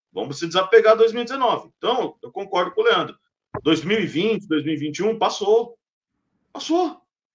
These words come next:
Acabou. Valeu, Zé, o Gomes, esses caras. E o Abel tá tentando, tá tentando com alguns jogadores ainda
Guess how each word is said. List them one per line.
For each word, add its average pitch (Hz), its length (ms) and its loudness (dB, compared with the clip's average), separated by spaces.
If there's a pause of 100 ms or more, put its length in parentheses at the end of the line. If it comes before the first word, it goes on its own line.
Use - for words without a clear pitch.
(100)
Acabou. 240 560 4 (380)
Valeu, 156 360 2
Zé, 139 720 2 (300)
o 117 120 -16
Gomes, 156 600 2
esses 135 280 -12
caras. 160 420 2
E 147 80 -4
o 160 80 2
Abel 156 460 2 (380)
tá 170 140 6
tentando, 190 1120 -2
tá 175 180 0
tentando 196 840 -2
com 180 100 -4
alguns 160 360 -2
jogadores 139 640 -4
ainda 156 500 -6